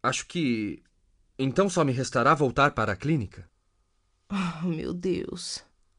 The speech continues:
Speaker 1: Nesse momento em que estão prestes a chegar onde pretendem, o desespero começa a tomar conta do casal. E se tudo não der certo?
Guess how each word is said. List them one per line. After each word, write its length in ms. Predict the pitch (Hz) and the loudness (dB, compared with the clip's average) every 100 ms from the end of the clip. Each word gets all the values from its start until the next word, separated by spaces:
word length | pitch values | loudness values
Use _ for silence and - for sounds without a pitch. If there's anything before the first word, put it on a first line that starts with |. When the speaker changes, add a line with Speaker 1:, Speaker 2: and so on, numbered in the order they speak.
| _ _ _ _ _ _ | _ _ _ _ _ _
Speaker 1:
Nesse 260 | 139 175 175 | 4 6 8
momento 500 | 175 160 160 135 117 | 6 8 6 6 0
em 80 | 110 | -2
que 120 | 123 | -2
estão 260 | 117 139 127 | 0 0 2
prestes 560 | 143 156 151 - 101 | 6 6 6 -2 0
a 60 | 113 | 0
chegar 420 | - 107 135 135 | 0 2 4 4
onde 180 | 117 104 | 2 0
pretendem, 560 | 101 95 113 120 113 - - - | -4 -2 -2 -2 -4 -10 -20 -4
o 80 | 127 | 0
desespero 600 | 151 156 151 - 170 151 | 2 2 2 4 6 6
começa 400 | 151 147 156 156 | 4 4 4 2
a 20 | |
tomar 340 | 147 147 147 | 0 2 0
conta 420 | - 160 160 131 107 | 2 4 4 2 -4
do 100 | 101 | -2
casal. 480 | 107 98 87 76 _ _ _ _ _ _ _ - | -2 -2 -4 -6 _ _ _ _ _ _ _ -2
E 80 | |
se 160 | 202 214 | 0 0
tudo 320 | - 226 170 | 0 0 2
não 160 | 156 147 | 2 4
der 160 | 139 | 4
certo? 500 | - - 107 - - | 2 -2 -2 -2 -16